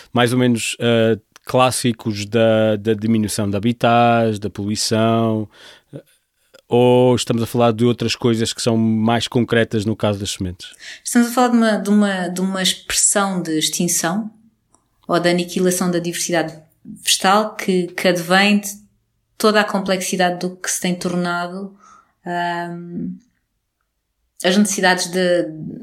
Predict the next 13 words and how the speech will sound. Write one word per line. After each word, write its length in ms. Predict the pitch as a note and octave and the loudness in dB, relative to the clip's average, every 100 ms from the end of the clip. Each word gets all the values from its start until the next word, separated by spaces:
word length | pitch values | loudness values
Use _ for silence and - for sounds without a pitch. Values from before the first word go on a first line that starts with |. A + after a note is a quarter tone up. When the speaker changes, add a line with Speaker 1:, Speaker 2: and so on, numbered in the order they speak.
| - | -10
Speaker 2:
da 180 | - F3 | -2 0
vida 260 | F#3 F#3 | 0 0
das 260 | F3 F3 E3 | 0 0 -2
civiliza-, 640 | - F3+ E3 E3 D#3+ D#3+ D#3+ | -2 -4 -4 -4 -4 -6 -8
das 300 | E3 E3 D#3+ | -6 -4 -4
civilizações 580 | E3+ D#3+ D#3+ D#3 E3 D#3 | -2 -4 -2 -2 -2 -4
ditas 300 | D3+ D3+ D3 | -4 -4 -2
desenvolvidas. 880 | D3 D3 C#3+ C3+ B2 A3 - - _ _ _ _ _ | -2 -2 -4 -6 -6 -6 -8 -12 _ _ _ _ _
Speaker 1:
Sim. 240 | - G2+ G#2+ _ - | -6 -4 -4 _ -8
Speaker 2:
Ahm, 720 | E3+ E3 E3 D#3+ D#3+ D#3+ E3 - | -2 0 0 0 -4 -10 -12 -8
e 160 | G3+ F#3 | -8 -6
quando 760 | - A#3+ A#3 G#3+ F#3 D#3+ D3 C#3+ - _ _ _ _ _ _ - - - _ - | 0 2 4 2 2 -2 -4 -8 -12 _ _ _ _ _ _ -10 -10 -10 _ -8
falamos, 1200 | - G3 G3 G3+ G3+ F#3 F3 D#3+ D#3 - - - | -2 2 4 6 4 2 0 -2 -2 -2 -4 -10